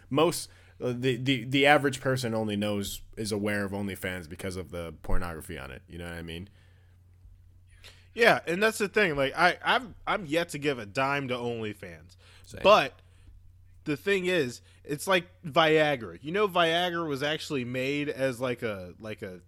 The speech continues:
Speaker 2: thing for, uh, like, heart disease or something like that. Like, originally,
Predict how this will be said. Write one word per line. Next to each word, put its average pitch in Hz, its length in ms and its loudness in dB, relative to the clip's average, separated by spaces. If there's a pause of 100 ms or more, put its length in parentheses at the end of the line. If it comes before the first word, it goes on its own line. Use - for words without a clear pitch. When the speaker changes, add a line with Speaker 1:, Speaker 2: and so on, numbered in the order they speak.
(180)
Speaker 2:
thing 147 300 -6
for, 117 520 -6
uh, 104 220 -10
like, 95 200 -14
heart 131 360 -6
disease 127 380 -8
or 135 80 -8
something 139 340 -8
like 139 200 -8
that. 143 260 -4 (180)
Like, 120 180 -8
originally, 131 600 -6